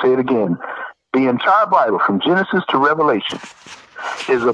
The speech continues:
book about a king, his kingdom, and his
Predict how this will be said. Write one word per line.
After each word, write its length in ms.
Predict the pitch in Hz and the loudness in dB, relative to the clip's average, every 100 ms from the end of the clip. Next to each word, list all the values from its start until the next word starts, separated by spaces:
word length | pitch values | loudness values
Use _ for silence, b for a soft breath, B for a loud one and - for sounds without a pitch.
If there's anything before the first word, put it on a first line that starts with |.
| 98 | -2
book 260 | 107 - - | 0 0 2
about 380 | - 143 131 - | 0 2 2 2
a 200 | 107 98 | 0 0
king, 640 | - - 175 190 226 294 - _ _ _ _ _ _ _ | -2 -2 0 2 2 0 -4 _ _ _ _ _ _ _
his 160 | - 113 - - | -2 -2 -2 -4
kingdom, 520 | 214 160 92 90 127 - _ _ _ - _ _ B B B - | 0 0 0 0 -2 -6 _ _ _ -20 _ _ B B B -2
and 320 | 117 127 110 | 0 2 2
his 160 | 117 | 0